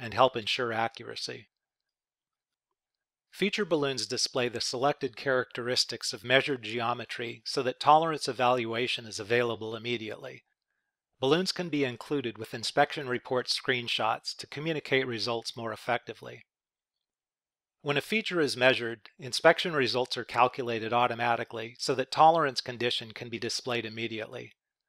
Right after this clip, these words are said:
Nonconformities can easily be identified without having to create and open a report, and the level of detail is greater than what's shown in the Auto Inspect window.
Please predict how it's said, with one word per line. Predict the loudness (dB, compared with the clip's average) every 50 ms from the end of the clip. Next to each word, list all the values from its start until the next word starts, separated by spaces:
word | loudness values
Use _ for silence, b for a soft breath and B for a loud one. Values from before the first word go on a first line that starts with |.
| _ _ _ _ _ _ -2
Nonconformities | 4 6 6 6 6 2 -4 -6 -6 0 2 4 4 4 2 0 -2 -4 -6 -6 -6 -6
can | -6 -8 -6
easily | -4 -4 -2 -2 0 -2 -2
be | -2 0 0 0 0
identified | 0 0 0 -2 -2 -4 -4 -2 -2 -2 -2 -2 -6
without | -2 2 6 6 8 8
having | 8 4 4 2 -2 -8
to | -8 -10
create | -8 -8 -4 0 2 2 2 2 0 -2
and | -6 -10 -6
open | -4 -4 -2 -2 -4 -8
a | -8
report, | -8 -10 -10 -10 -2 0 0 0 0 -2 -8 _ _ _ _ _ _ _
and | -14 -8 -4
the | -2 2
level | 2 2 2 2 0 -2
of | -2 -2 -4
detail | -4 -4 -4 -2 -2 -2 -2 -2 -4 -6
is | -8 -10 -8
greater | -2 2 4 4 4 2 0 -2
than | -6 -8 -6
what's | -6 -6 -4 -2 -2
shown | -2 0 -2 -2 -2 -6
in | -8 -8
the | -2 0 2
Auto | 2 2 0 -2 -6
Inspect | -8 -8 -6 -4 -4 -4 -4 -6 -10
window. | -10 -10 -10 -8 -8 -8 -8